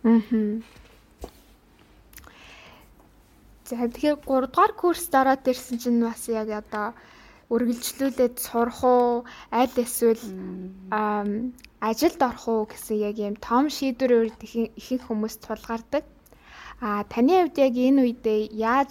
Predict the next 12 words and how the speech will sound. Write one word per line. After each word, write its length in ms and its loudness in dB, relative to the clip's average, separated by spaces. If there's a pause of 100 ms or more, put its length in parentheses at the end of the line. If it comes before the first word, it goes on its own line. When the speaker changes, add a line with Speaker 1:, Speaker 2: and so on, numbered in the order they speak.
Speaker 1:
шийдвэрээ 480 -4
гаргаж 320 -10
байсан 320 -6
бэ? 320 -4
Тэгээд 280 -6 (280)
хүүбэ 320 6
нартай 400 0
ямар 240 2
зөвлөгөөг 560 -6
өгөх 320 -14
вэ? 120 -4 (1300)
Speaker 2:
Мгм, 480 -10